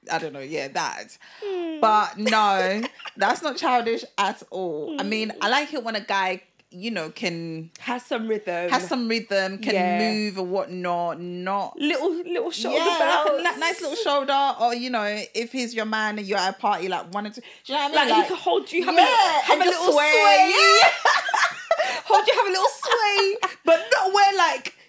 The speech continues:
Speaker 2: you're about to back off your clothes.
Speaker 1: Yeah,
Speaker 2: Be battling.
Speaker 1: nah.
Speaker 2: And these times you're not battling nobody but yourself.
Speaker 1: But
Speaker 2: It's just
Speaker 1: yourself
Speaker 2: you
Speaker 1: is literally
Speaker 2: sweating.
Speaker 1: you and your demons just fighting each other in the middle of
Speaker 2: I
Speaker 1: the
Speaker 2: hate
Speaker 1: dance
Speaker 2: you
Speaker 1: floor.
Speaker 2: so much.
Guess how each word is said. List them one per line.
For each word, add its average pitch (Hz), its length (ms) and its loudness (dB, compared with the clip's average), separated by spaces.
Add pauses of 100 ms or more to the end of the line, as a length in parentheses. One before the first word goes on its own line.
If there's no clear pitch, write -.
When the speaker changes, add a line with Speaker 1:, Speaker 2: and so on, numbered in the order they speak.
Speaker 2:
you're 302 260 2
about - 260 -2
to 359 120 0
back 339 340 0
off 440 140 2
your 294 160 4
clothes. 349 520 0
Speaker 1:
Yeah, 226 760 4
Speaker 2:
Be 208 200 2
battling. 208 380 6
Speaker 1:
nah. 170 380 0
Speaker 2:
And 277 160 2
these 440 120 -2
times 320 200 0
you're 302 80 -2
not 277 200 -2
battling 311 300 0
nobody 277 380 -4
but 214 200 -4
yourself. 220 400 0
Speaker 1:
But 294 80 -6
Speaker 2:
It's 311 100 4
just - 200 2
Speaker 1:
yourself 311 380 4
Speaker 2:
you 285 100 -2
Speaker 1:
is 254 220 -2
literally 294 380 0
Speaker 2:
sweating. 202 200 -2
Speaker 1:
you 285 220 -2
and 226 120 0
your 214 100 0
demons 208 760 -6
just - 280 -8 (320)
fighting 277 420 0
each 220 140 -6
other 175 360 0 (140)
in 214 80 -4
the 240 60 -4
middle 233 240 0
of - 20 0
Speaker 2:
I - 40 -6
Speaker 1:
the 220 80 2
Speaker 2:
hate 196 100 2
Speaker 1:
dance 175 80 -6
Speaker 2:
you 202 80 -10
Speaker 1:
floor. 175 140 -4
Speaker 2:
so 185 80 -10
much. - 720 -10